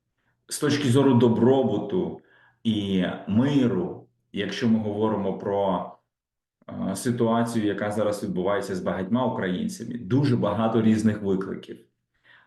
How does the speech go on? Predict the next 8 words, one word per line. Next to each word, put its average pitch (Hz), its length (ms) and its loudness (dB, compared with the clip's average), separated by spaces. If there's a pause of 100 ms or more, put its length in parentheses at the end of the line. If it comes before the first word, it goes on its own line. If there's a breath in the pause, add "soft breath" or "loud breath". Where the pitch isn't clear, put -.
(140 soft breath)
І 135 280 6 (340)
ідентичність — 147 880 2
це 127 520 -2
те, 190 280 0
що 135 220 -2
ми 151 300 0
з - 140 -8
собою 117 960 0